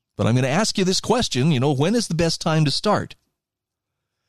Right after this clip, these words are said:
And the answer is pretty much the same as the answer to the question, "When is the best time to plant a tree?" The answer is twenty-five years ago. So if you haven't been actively building your food storage program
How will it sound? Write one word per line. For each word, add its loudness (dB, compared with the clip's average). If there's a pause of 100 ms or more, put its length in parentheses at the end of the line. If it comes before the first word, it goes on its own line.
(180)
And 4
the 4
answer 2
is 2
pretty 2
much 0
the 0
same 0
as 0
the -2
answer -2
to -2
the -2
question, 0 (240)
"When 0
is -2
the -2
best 0
time 0 (560)
to 0
plant 0
a 0
tree?" -8 (420)
The -2
answer 0
is -2
twenty-five 0
years 0
ago. -10 (2000)
So 0
if 0
you 2
haven't 0
been 4 (480)
actively 0
building 2
your 2
food 0
storage 0
program 0